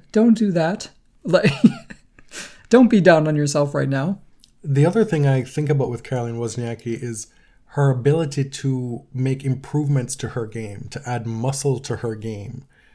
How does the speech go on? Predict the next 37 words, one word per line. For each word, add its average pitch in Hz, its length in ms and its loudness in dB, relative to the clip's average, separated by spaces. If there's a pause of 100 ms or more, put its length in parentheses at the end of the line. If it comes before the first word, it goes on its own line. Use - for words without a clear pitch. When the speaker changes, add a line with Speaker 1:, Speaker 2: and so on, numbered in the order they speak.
(280)
Speaker 2:
When 131 220 0
folks 135 400 -2
said 120 320 -2
that 117 360 -6 (200)
she - 160 -8
doesn't 123 200 -2
have 107 180 -6
the 117 80 -4
weapons, 110 840 -8 (200)
she - 200 -12
comes 147 260 0
back 135 260 0
with 139 140 0
a 131 60 0
beefed 117 360 -6
up - 160 -6
serve. - 580 -8
She - 160 -10
comes 139 240 2
back 127 260 0
with 135 140 -2
more 123 160 0
power 127 520 -2
on 117 140 -6
her 113 180 -6
ground 110 340 -8
strokes. - 480 -14 (280)
She - 160 -2
did 143 180 0
the 147 80 -2
work. 143 420 -2 (240)
Caroline 160 380 -2
Wozniacki 135 580 2
could 120 200 -2
never 127 340 0
be 123 200 0
accused 117 680 -6